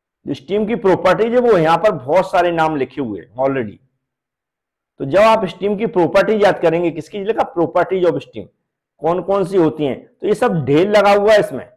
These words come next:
यही सब properties है steam की। आप लोग बोल रहे थे कि properties of steam पे अलग से video बनाइए या फिर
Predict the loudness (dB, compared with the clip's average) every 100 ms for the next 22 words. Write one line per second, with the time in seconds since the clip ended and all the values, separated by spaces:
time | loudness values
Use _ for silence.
0 | _ _ _ _ _ _ 0 2 2 0
1 | 0 -2 2 2 2 0 0 -2 -4 -6
2 | -12 -20 _ _ -14 -8 -4 -2 2 4
3 | 4 4 2 0 -6 _ -4 0 2 2
4 | 4 2 0 -2 -6 0 0 0 0 -2
5 | 0 0 2 2 2 0 0 2 0 -2
6 | -10